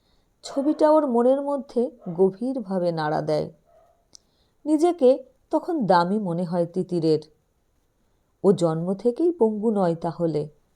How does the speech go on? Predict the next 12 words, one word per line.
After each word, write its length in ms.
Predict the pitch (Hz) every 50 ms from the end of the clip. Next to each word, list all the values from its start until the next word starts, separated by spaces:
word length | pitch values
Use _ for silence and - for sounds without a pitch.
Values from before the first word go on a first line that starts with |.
| _ _ _ _ _ _ _ _ _ _ _ _ _ _ _ 285
বৌদি 320 | 269 311 330 330 294 370 349
প্রায়ই 420 | - - 254 240 247 277 339 359
খোঁচা 360 | - - - 262 262 277 269
মেরে 220 | 269 285 285 294 269
দাদাকে 440 | 208 202 185 180 208 226 - 269
বলে, 400 | 262 208 220 226 240 220 196 202 208 _ _ _ _ _ _ _ _ _ _ _ - - _ _ _ _ _ _ _ -
"আগে 240 | 269 247 240 240 254
জানলে 360 | 226 269 269 269 285 302 311
কি 120 | 302 359 349
তোমাদের 440 | - 277 247 254 269 262 302 302 285
বাড়ি 240 | 311 311 330 339
আসি? 640 | 277 226 233 233 - - 427 415 330 247 196 190 -